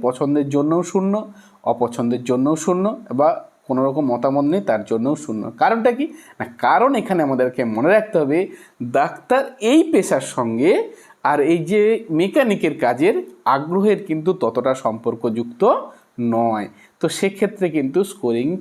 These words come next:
পদ্ধতি পাল্টে যাবে। বুঝতে পারলে? এবার আমরা বিষয়গুলো দেখো। বলছে একই অভিক্ষা পদের জন্য ভিন্ন পেশাজীবী পছন্দ করলে ভিন্ন স্কোর মান প্রযোজ্য। তাহলে সেই জন্য বললাম ইঞ্জিনিয়ার পছন্দ করলে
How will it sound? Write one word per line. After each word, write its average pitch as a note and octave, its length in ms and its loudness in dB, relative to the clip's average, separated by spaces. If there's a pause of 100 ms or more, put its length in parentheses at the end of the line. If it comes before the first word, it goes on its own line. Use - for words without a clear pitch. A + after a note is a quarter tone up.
পদ্ধতি A#2 560 -4
পাল্টে A3 680 -4 (280)
যাবে। A2 400 -2 (520)
বুঝতে G3+ 240 -2
পারলে? B3+ 280 2 (320)
এবার D#3 240 4
আমরা D3+ 220 2
বিষয়গুলো C#3+ 440 0
দেখো। A2 320 -4
বলছে G#3+ 260 2
একই B3+ 580 2
অভিক্ষা B3 360 2
পদের A#3 240 0
জন্য B3+ 200 0
ভিন্ন G3 400 0
পেশাজীবী G3 500 0
পছন্দ E3+ 400 0
করলে F3 240 2
ভিন্ন C3 320 -2
স্কোর C3+ 280 -2
মান D#3 200 2 (360)
প্রযোজ্য। G#2+ 400 -2
তাহলে C3 200 0
সেই D3 160 -2
জন্য F3 200 0
বললাম F3+ 300 0 (300)
ইঞ্জিনিয়ার G3 500 2
পছন্দ A3 400 0
করলে A3+ 300 0